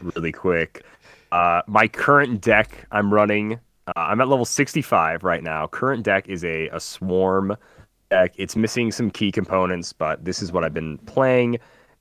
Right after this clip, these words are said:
It got me to sixty-five so far. So it's Ant-Man, Squirrel Girl, Nightcrawler, Nova, Uatu. I just got him today, and I'm loving him. Ebony Maw,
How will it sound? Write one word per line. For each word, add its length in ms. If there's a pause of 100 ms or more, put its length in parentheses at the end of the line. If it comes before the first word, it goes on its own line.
It 80
got 220
me 60
to 60
sixty-five 560
so 140
far. 220
So 100
it's 160
Ant-Man, 440
Squirrel 340
Girl, 380
Nightcrawler, 680
Nova, 640
Uatu. 720 (600)
I 120
just 200
got 120
him 80
today, 280
and 80
I'm 100
loving 240
him. 240
Ebony 240
Maw, 480